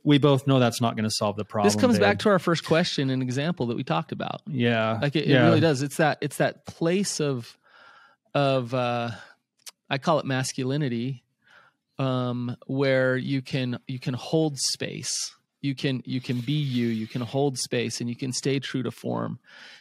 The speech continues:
Speaker 2: and still love, uh, and connect a ton. Um, th-, this guy,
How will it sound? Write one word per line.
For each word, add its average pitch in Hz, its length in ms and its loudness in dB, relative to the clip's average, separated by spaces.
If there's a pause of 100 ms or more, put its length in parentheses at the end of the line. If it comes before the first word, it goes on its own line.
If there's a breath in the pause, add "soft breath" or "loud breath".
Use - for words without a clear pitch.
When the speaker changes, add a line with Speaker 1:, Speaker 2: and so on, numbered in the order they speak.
(100 loud breath)
Speaker 2:
and 135 120 -2
still 139 440 2
love, 123 640 0 (380)
uh, 123 180 -4
and 127 240 -2
connect 120 580 -4
a 117 60 -6
ton. - 560 -6 (720 soft breath)
Um, 113 440 -2 (440 soft breath)
th-, 160 160 2
this 165 260 0
guy, 143 600 -2